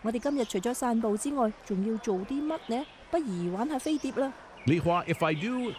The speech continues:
Speaker 2: any running around in the sun today, you're going to have to take me to the hospital with heat stroke.
Speaker 1: 咁又係，咁熱嘅天氣，我哋仲係唔好走嚟走去啦。
Speaker 2: Yeah, that's a no-brainer.
Speaker 1: A no-brainer？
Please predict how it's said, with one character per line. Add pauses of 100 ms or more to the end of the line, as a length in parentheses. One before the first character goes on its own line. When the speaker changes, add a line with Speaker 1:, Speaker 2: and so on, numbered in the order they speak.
(200)
Speaker 2:
any
running
around
in
the
sun
today, (400)
you're
going
to
have
to
take
me
to
the
hospital
with
heat
stroke. (260)
Speaker 1:
咁
又
係， (260)
咁
熱
嘅
天
氣， (240)
我
哋
仲
係
唔
好
走
嚟
走
去
啦。 (340)
Speaker 2:
Yeah,
that's
a
no-brainer. (260)
Speaker 1:
A
no-brainer？